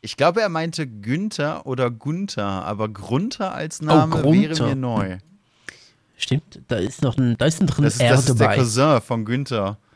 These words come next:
Speaker 1: Der,
Speaker 2: Ja.
Speaker 1: der singt nicht, "Ooh, you touch my tralala", sondern, äh, aus der anderen Perspektive, "Ooh, I touch your tralala".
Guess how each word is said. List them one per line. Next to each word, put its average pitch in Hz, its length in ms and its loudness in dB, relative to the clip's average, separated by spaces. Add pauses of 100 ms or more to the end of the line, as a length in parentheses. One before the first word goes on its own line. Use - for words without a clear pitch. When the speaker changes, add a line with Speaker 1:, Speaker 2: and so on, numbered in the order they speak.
(220)
Speaker 1:
Der, 113 140 0
Speaker 2:
Ja. 139 60 2
Speaker 1:
der 113 160 0
singt 123 260 -4
nicht, 139 240 -8
"Ooh, 143 160 -2
you 139 120 -2
touch 131 280 -6
my 117 140 -2
tralala", 131 520 0
sondern, 117 400 -4
äh, 113 180 -8
aus 110 140 -8
der 113 100 -6
anderen 120 220 -4
Perspektive, 113 720 -8
"Ooh, 156 200 -6
I 135 160 -4
touch 139 360 -6
your 139 140 -6
tralala". 98 640 -6